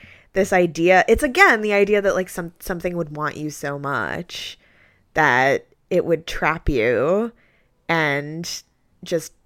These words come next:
play with you just for its own amusement. And,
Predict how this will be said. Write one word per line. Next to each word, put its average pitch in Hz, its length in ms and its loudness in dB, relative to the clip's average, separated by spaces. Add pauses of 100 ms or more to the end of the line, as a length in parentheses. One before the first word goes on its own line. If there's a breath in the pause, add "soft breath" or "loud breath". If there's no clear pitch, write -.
(140)
play 156 260 -2
with 151 240 -2
you 120 540 -2
just 156 200 -10
for 160 140 -4
its 147 180 -6
own 151 200 -10
amusement. 139 920 -8 (720 soft breath)
And, 151 600 -6